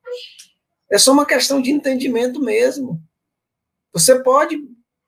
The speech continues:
mudar essa forma de pensar. Só depende de você.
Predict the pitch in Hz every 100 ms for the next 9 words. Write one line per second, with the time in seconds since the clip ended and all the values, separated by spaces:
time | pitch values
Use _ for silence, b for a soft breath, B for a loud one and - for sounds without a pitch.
0 | _ _ _ - 226 277 208 240 294 -
1 | 170 - 185 175 - 165 143 - 123 _
2 | _ _ - - _ _ _ _ _ -
3 | 170 160 160 175 170 220 247 - - 285